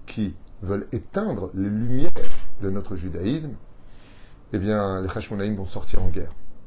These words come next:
Et Abraham va sortir en guerre dans une dispute un peu bizarre. Car lui qui rapprochait tout le monde se retrouve dans la situation où il va éloigner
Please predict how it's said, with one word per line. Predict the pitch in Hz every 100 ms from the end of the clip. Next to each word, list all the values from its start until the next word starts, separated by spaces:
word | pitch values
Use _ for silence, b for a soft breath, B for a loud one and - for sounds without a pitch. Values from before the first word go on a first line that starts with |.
| - - - - 110
Et |
Abraham | 104 95 107 104
va |
sortir | 90 101 - 92
en |
guerre | 87 104
dans | 101
une | 92 107
dispute | 95 - 143 - - B B B B _
un | 110
peu | 143
bizarre. | 120 107 98 - - - - - - - B B -
Car | 120
lui | 143 214
qui | 214 135
rapprochait | 131 127 - 107
tout | 107
le | 90
monde | 95 139 85 - - - - - - - - - - B B B - -
se | -
retrouve | 123 165 - 135 78 78 - 98
dans | 110
la | 107
situation | - 160 131 104 - 123 151 - -
où |
il | 113 101
va | 123 -
éloigner | 226 202 165 131 104 90